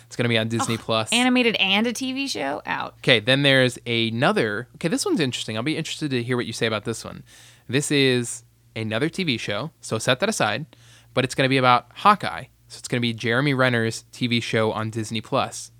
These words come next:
Speaker 1: Are you in? Are you out?
Speaker 2: I'm interested. I'm medium. I like Hawkeye. I liked when I saw his family in the last one.
Speaker 1: I'm sure his family will play another role in, in the, in the T V show.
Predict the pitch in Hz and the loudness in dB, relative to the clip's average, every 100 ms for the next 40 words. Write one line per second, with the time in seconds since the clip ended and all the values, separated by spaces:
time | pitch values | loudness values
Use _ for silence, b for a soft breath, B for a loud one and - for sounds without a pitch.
0 | - 110 107 127 202 240 - 120 110 113 | -14 -8 -4 -2 -2 -4 -8 -8 -2 0
1 | 208 - - - 262 254 240 185 - - | 0 -4 -12 0 2 4 2 0 -4 -6
2 | - - 196 185 175 165 - - 202 202 | -6 -4 -2 -2 -2 -2 -4 -4 -2 2
3 | 214 185 - - - 113 - - 208 226 | 0 2 0 0 -2 -2 -6 -2 0 0
4 | 226 226 214 196 185 165 - 165 151 143 | -2 -2 -2 -2 -4 -6 -8 -6 -6 -6
5 | 117 113 95 98 - - - 113 113 139 | -8 -8 -8 -10 -12 -14 -6 -6 0 4
6 | 151 127 110 120 131 107 - 107 107 104 | 4 2 2 0 0 -4 -6 -4 -4 -4
7 | 107 104 104 123 - 120 _ 113 104 101 | -6 -6 -4 -6 -6 -14 _ -10 -8 -8
8 | 107 104 101 - 107 101 113 127 - 90 | -8 -8 -10 -10 -10 -8 -8 -8 -8 -10